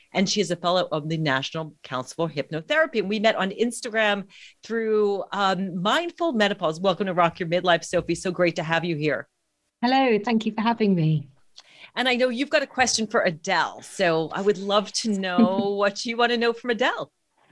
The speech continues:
Speaker 2: Well, it's great to meet Adele, 'cause even though we're in the U K, we've never met before. So, um, and I have so many questions, but one I am really interested in, because it's about transformation, is your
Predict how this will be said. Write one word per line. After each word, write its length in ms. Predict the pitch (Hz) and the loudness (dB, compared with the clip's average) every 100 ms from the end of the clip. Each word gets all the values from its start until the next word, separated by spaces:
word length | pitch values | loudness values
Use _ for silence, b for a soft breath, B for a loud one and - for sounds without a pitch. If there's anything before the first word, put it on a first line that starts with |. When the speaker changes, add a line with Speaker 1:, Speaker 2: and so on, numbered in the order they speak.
| b - | b 2
Speaker 2:
Well, 120 | 254 | 2
it's 100 | - | 2
great 300 | 247 269 233 | 2 2 2
to 100 | 208 | 2
meet 240 | 240 254 | 2 0
Adele, 320 | 196 175 151 | 0 2 2
'cause 160 | 156 - | 0 0
even 240 | 226 214 | 2 2
though 160 | 214 202 | 4 4
we're 120 | 196 | 4
in 100 | 196 | 4
the 100 | 190 | 4
U 140 | 185 180 | 4 2
K, 560 | 196 214 151 175 190 B B - | 2 2 4 2 -2 B B 0
we've 160 | 202 | 0
never 220 | 202 185 202 | 2 2 4
met 200 | 240 - | 2 0
before. 460 | 214 151 147 156 | -2 0 0 0
So, 480 | - - 170 175 180 - _ _ 190 | -2 -2 2 2 0 -4 _ _ 0
um, 380 | 196 196 196 196 B B | 4 4 2 0 B B
and 80 | 214 | 0
I 40 | |
have 120 | 220 208 | 2 2
so 200 | 285 277 | 2 2
many 160 | 247 | 2
questions, 520 | 247 170 - 170 190 | 0 -2 0 0 0
but 160 | - - | -2 -2
one 500 | 214 254 285 311 277 - 208 | 0 2 2 0 -4 -8 0
I 100 | 226 | 2
am 200 | 226 226 | 6 4
really 240 | 254 240 | 4 2
interested 560 | 233 226 214 - 196 170 | 2 2 -2 0 0 2
in, 260 | 147 156 B B B B | 0 -2 B B B B
because 260 | - 190 | 4 4
it's 100 | 165 | 2
about 240 | 185 175 - | 0 -2 0
transformation, 880 | 202 190 - 165 175 170 - 151 190 B B B B - | 0 0 0 0 0 0 -2 0 -2 B B B B -2
is 640 | 202 196 196 190 196 - - _ - | 2 4 4 4 2 -2 -8 _ -2
your 300 | 220 262 | 2 2